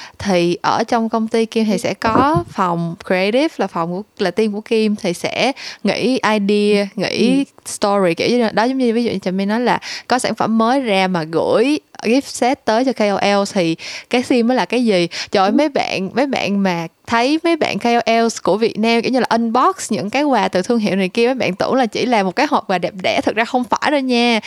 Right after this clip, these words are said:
Speaker 1: Bọn mình phải kiểu nghĩ ra nguyên một cái story, kiểu giống như là how mà cái gift set này, cái theme nó là cái gì, nó có thể deliver được
Speaker 2: Đúng, chính
Speaker 1: message
Speaker 2: xác,
Speaker 1: của,
Speaker 2: chính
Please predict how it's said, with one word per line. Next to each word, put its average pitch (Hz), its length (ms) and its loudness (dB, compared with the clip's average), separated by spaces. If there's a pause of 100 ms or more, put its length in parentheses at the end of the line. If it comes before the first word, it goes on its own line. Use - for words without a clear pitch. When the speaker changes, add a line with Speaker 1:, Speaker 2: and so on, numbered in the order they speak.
(220)
Speaker 1:
Bọn 165 180 0
mình 190 180 2
phải 185 160 -2
kiểu - 320 -2
nghĩ 240 200 0
ra 262 80 4
nguyên 254 120 2
một 208 100 -2
cái 277 100 2
story, 214 640 2
kiểu 190 120 -2
giống 269 160 2
như 269 100 2
là 185 200 2 (320)
how 240 340 4
mà 208 220 0
cái 220 320 0
gift 311 120 2
set 349 260 0
này, 269 160 -2
cái 294 220 0
theme 254 140 2
nó 285 120 0
là 262 120 0
cái 254 200 0
gì, 196 180 2
nó 220 120 -2
có 311 100 -2
thể - 220 0
deliver 202 640 2
được 175 260 2 (120)
Speaker 2:
Đúng, 285 160 4
chính - 40 8
Speaker 1:
message 311 360 6
Speaker 2:
xác, 349 200 4
Speaker 1:
của, 202 180 2 (100)
Speaker 2:
chính 269 180 2